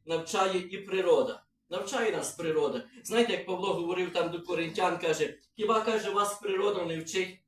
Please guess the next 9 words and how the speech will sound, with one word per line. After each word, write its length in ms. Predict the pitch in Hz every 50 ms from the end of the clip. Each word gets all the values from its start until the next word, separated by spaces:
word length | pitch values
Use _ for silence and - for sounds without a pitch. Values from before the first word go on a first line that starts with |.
| _ _ _ -
Каже, 180 | 214 202 190
«Коли 260 | 202 - 262 262 262
чоловік 400 | 262 - 247 233 233 247 254 208
запускає 640 | 196 233 233 226 226 220 - - 233 226 220 226 220
волосся, 500 | 220 220 220 226 226 214 220 - 214 - - - _ _
то 100 | - 233
сором 420 | 233 - - 254 240 226 208 180 156
для 160 | - 147 135
нього. 320 | 135 127 113 117 - -